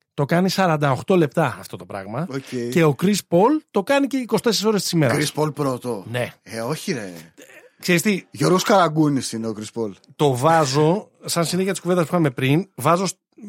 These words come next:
Speaker 1: με την έννοια flopping, όχι μόνο τις βουτιές στα θέατρα και τα λοιπά,
Speaker 2: Α.
Speaker 1: αλλά όλο το μπύρι-μπύρι,
Speaker 2: Το καραγκιουζιλίκι.
Speaker 1: μπας και μπορέσουμε να κλέψουμε
Speaker 2: Μμμ.
Speaker 1: λίγο κάτι, κάτι,
Speaker 2: Οκ.
Speaker 1: κάτι να κερδίσουμε, κάτι, έλα
Speaker 2: Εντάξει.
Speaker 1: εδώ, έλα, friend, έλα εδώ, zero, zero friends που λέει ο Καραγκούνης, στο της Real,
Speaker 2: <laughs> Ναι, ναι, ναι.
Speaker 1: ξέρω εγώ και τα λοιπά.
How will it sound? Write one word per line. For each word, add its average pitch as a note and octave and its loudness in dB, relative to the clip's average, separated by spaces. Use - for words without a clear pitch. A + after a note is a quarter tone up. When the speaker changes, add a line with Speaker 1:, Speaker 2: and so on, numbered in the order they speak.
Speaker 1:
με C3+ 0
την A#2+ -4
έννοια F3 4
flopping, D#3 2
όχι F3+ 2
μόνο A3 2
τις D#3+ -4
βουτιές C3+ -2
στα A2+ -6
θέατρα B2 -4
και A2+ -12
τα A2+ -8
λοιπά, G#2+ -6
Speaker 2:
Α. B2 0
Speaker 1:
αλλά E3 0
όλο F#3 4
το D3 -4
μπύρι-μπύρι, C#3 0
Speaker 2:
Το D#3 4
καραγκιουζιλίκι. D#3+ 2
Speaker 1:
μπας G3 0
και G3 -2
μπορέσουμε F3 0
να E3+ 2
κλέψουμε D#3 -2
Speaker 2:
Μμμ. C3+ 0
Speaker 1:
λίγο D3+ 0
κάτι, D3 -2
κάτι, E3 0
Speaker 2:
Οκ. B2 -2
Speaker 1:
κάτι E3+ -2
να C#3+ 0
κερδίσουμε, C3 -2
κάτι, D#3+ -8
έλα E3 0
Speaker 2:
Εντάξει. C#3+ 0
Speaker 1:
εδώ, C3+ -2
έλα, D3+ 0
friend, B2 -6
έλα C#3+ -2
εδώ, C#3 -2
zero, D3+ 4
zero D3+ 2
friends D3 0
που C3+ -6
λέει C#3 0
ο C3 -2
Καραγκούνης, B2+ -2
στο D3 -4
της F#3+ 2
Real, - -2
Speaker 2:
<laughs> - 2
Ναι, G3+ 2
ναι, G#3 2
ναι. G#3 2
Speaker 1:
ξέρω F3 0
εγώ D#3 0
και C#3+ -6
τα C#3 -8
λοιπά. B2 -12